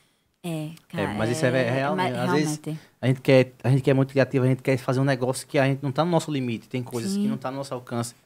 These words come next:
Speaker 2: A
Speaker 1: Sim.
Speaker 2: gente fica, "Caralho, velho", né?
Speaker 1: Não, é que nem eu falei, eu, às vezes eu faço vídeo, posto no Instagram, um vídeo tipo, "Esse vai estourar, eu tenho certeza que esse vai estourar."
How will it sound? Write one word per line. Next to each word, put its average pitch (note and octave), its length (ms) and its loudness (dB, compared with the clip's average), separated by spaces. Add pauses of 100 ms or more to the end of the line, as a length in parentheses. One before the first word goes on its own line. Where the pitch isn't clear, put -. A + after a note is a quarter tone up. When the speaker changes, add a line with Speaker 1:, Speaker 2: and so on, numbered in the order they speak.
Speaker 2:
A - 40 -20 (120)
Speaker 1:
Sim. G#3+ 120 -4
Speaker 2:
gente G#3+ 80 0
fica, D3 140 -2
"Caralho, G3 520 4
velho", A#3 220 4 (520)
né? C3 160 -8 (280)
Speaker 1:
Não, D#4+ 240 4
é B3 160 8
que B3+ 120 -6
nem B3 120 0
eu B3 60 0
falei, C#4+ 380 4
eu, A#3 60 6
às A#3+ 140 6
vezes B3 120 -2
eu C4 60 0
faço B3+ 320 2
vídeo, A3+ 300 0
posto A#3 420 2
no A3 80 -2
Instagram, G#3+ 680 -2
um G#3+ 100 -2
vídeo G#3 260 -4
tipo, G3 260 -12 (380)
"Esse G3+ 320 2
vai F#3+ 220 4
estourar, G3+ 760 2
eu E3+ 60 -2
tenho F#3+ 180 -6
certeza G3+ 580 -2
que - 80 -6
esse F#3+ 140 -4
vai F3+ 120 0
estourar." E3 420 -6